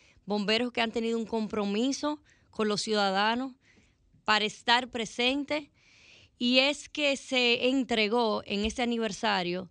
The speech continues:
setenta y un bonos de vivienda a setenta y un bomberos del Distrito Nacional. ¿Y qué, qué, cuál es el trasfondo de esto? Señores,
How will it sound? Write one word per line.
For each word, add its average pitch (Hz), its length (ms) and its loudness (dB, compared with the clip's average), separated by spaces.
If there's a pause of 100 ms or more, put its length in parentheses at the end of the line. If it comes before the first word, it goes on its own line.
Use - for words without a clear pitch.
(140)
setenta 226 720 0
y 226 100 0
un 311 340 -2 (680)
bonos 240 420 0
de 214 140 0
vivienda 240 760 0 (380)
a 202 100 2
setenta 208 640 -2
y 208 100 0
un 254 300 -2
bomberos 190 640 0
del 202 100 -2
Distrito 202 380 -8
Nacional. 196 600 -6 (440)
¿Y 254 140 0
qué, 330 520 0
qué, 285 1080 0
cuál 277 200 -4
es 330 140 -12
el 302 140 -8
trasfondo 254 600 -6
de 196 260 -6
esto? - 320 -18 (580)
Señores, 240 600 0